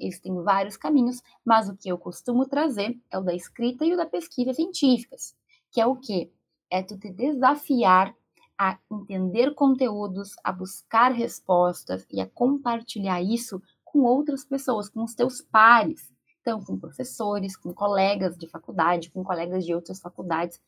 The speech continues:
com o mundo. Beleza, prof, entendi. Mas o vídeo de hoje seria, um, que a senhora falou que ia falar das quatro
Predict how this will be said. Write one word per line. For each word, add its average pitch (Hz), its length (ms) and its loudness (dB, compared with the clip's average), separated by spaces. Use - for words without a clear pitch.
com 254 300 6
o 240 80 -2
mundo. 180 580 -2
Beleza, 226 360 4
prof, 233 260 -6
entendi. 277 520 -2
Mas 359 140 -4
o 381 60 -2
vídeo 254 180 2
de 185 180 -4
hoje 202 300 -2
seria, 285 320 2
um, 370 180 -6
que - 80 -14
a 226 40 -6
senhora - 220 -6
falou - 220 -4
que - 80 -8
ia - 60 -2
falar 269 240 2
das 285 180 -4
quatro - 560 -2